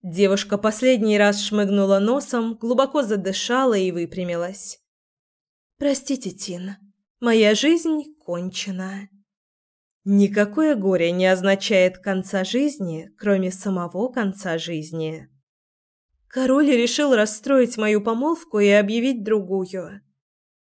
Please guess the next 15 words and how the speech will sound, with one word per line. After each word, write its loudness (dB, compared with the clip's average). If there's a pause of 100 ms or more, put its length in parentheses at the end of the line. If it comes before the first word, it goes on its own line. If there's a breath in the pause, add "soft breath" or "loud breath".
(120)
Король 2
имеет -2
право, -6 (140)
вы 2
знаете. -10 (840)
"Да", -2 (640)
кивнула 2
Тьяна, -2
придвинулась 2
ближе 0
и 4
обняла 2
девушку. -6 (1040)
"Уна, 2
дорогая, -2